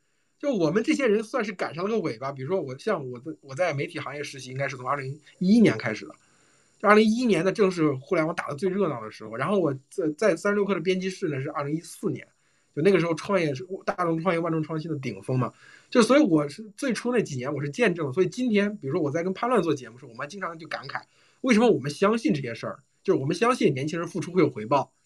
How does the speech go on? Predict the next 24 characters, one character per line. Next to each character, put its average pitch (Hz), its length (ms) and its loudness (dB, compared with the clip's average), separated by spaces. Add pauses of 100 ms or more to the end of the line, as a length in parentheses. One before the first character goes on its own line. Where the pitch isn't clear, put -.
(360)
呃， 139 180 -2
我 143 80 0
们 170 80 8
相 262 260 6
信 247 160 0
一 202 60 2
个 202 140 6
公 190 120 -2
司 196 120 -4
可 190 100 -6
以 180 60 2
从 160 160 -6
小 120 160 -4
做 127 140 -6
大， 131 200 -6 (380)
那 240 80 2
是 214 80 4
因 240 80 2
为 294 80 4
我 190 120 2
们 156 100 0
经 196 180 2
历 311 80 8
过。 131 260 -4